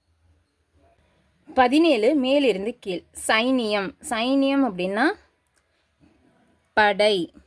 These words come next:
எல்லாமே எழுதி முடிச்சிட்டோம். ஒரு தடவை செக் பண்ணிடலாம். இடமிருந்து வலம் எழுதிட்டோம். மேலிருந்து கீழ். ஸ்ரீதர் இயக்கிய படம்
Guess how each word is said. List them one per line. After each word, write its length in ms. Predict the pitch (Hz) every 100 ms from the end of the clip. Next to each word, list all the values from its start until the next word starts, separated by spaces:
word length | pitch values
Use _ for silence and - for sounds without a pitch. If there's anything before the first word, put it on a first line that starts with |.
| _ _ _ _ _ _ _ _ _ _ -
எல்லாமே 460 | 214 233 240 254
எழுதி 240 | 262 226 247
முடிச்சிட்டோம். 420 | 208 185 254 269
ஒரு 140 | 214
தடவை 200 | 185 196
செக் 300 | 233 196 -
பண்ணிடலாம். 400 | 220 196 175 196
இடமிருந்து 680 | 247 202 247 254 240 233 233
வலம் 440 | 196 180 208 311 _ _ _ _ _ _ _ _ _ _ _ _ -
எழுதிட்டோம். 600 | 190 190 185 180 196 277 294 _ _ _
மேலிருந்து 720 | 220 226 285 277 240 240 247 -
கீழ். 280 | 240 311 - _ _ _ _ _ _ _ _ _ _ _
ஸ்ரீதர் 440 | - 226 208 196
இயக்கிய 280 | 170 170 185
படம் 380 | 185 175 185